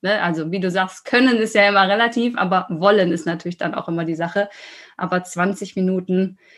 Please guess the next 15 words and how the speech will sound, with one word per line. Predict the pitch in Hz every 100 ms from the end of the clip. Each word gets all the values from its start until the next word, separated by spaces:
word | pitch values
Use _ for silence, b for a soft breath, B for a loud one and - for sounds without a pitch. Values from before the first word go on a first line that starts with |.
| b -
ja, | 220 175
das | 185 202
ist | 226 -
definitiv, | 185 247 277 285 277 277 294
äh, | 226 226 220
der | 202 240 262
Aufruf | 285 381 - 285 294 285
an | 208
euch | - 233 226
alle | 208 269
da | 254 202
draußen, | 180 165 185 240 285 302
zwanzig | 302 240 262 269 285
Minuten | 254 240 247 - 220
Sport. | - 202 208